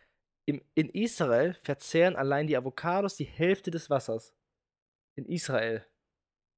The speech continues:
Die Hälfte des Wassers, was es dort gibt, geht in Avocados rein. Also, das muss man sich mal vorstellen. Du hast ein Land und die bauen Avocados an und, und, und die Hälfte des verfügbaren Wassers geht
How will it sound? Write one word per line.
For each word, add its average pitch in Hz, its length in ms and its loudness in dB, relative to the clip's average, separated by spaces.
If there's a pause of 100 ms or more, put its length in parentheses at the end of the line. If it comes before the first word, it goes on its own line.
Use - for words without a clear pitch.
(240)
Die 135 80 -4
Hälfte 208 380 2
des 208 200 -4
Wassers, 170 320 4
was 139 140 0
es - 60 -10
dort 139 220 -4
gibt, - 280 -12
geht 185 320 -2 (300)
in 156 140 -2
Avocados 151 520 -2
rein. 113 200 -6
Also, 127 220 -6 (480)
das 147 160 -4
muss 196 140 2
man 196 100 4
sich 170 120 0
mal 156 80 0
vorstellen. 156 560 6 (260)
Du 156 80 4
hast 165 120 0
ein 156 140 4
Land 196 400 2 (380)
und 170 140 2
die 180 80 6
bauen 180 200 8
Avocados 180 460 2
an 156 100 -4
und, 165 120 -6
und, 165 220 -8 (260)
und 170 120 -4
die 165 80 2
Hälfte 202 280 2
des 185 100 -4
verfügbaren 170 480 0
Wassers 190 400 2
geht 175 300 -4